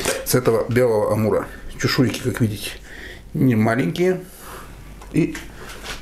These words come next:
мы их приготовим и съедим. Далее, друзья, давайте разделываем, разделываем эту рыбу, и я расскажу, какие и куда части этого,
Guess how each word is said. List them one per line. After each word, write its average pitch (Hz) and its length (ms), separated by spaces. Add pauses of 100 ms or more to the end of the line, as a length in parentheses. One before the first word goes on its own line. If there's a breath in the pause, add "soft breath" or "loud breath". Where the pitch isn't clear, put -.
(160)
мы 180 220
их - 160
приготовим 170 640 (300)
и 202 100
съедим. 107 380 (540 loud breath)
Далее, 160 360
друзья, 127 420
давайте 139 380 (180 loud breath)
разделываем, 135 640
разделываем 139 540
эту 165 140
рыбу, 190 240
и 196 340
я 156 120
расскажу, 151 320
какие 156 360
и - 20
куда 135 300
части - 560 (100)
этого, 110 420